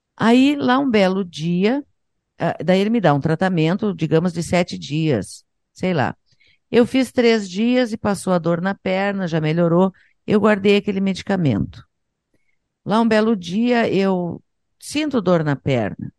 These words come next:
Não é a mesma coisa que eu tinha antes, mas daí eu vou tomar aquele remédio de novo.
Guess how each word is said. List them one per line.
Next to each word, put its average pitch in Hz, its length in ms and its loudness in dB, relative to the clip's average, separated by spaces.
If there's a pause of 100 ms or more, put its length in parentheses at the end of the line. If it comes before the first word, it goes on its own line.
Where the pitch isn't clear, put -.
(400)
Não 123 200 0
é 123 100 0
a 131 40 0
mesma 180 320 0
coisa 214 540 0 (240)
que - 80 -10
eu 214 60 -4
tinha 254 280 -6
antes, 190 280 -2
mas 226 120 -4
daí 247 100 0
eu 233 60 2
vou 233 100 -4
tomar 254 200 0
aquele 254 180 -4
remédio 247 400 -2
de 262 100 -4
novo. 208 420 0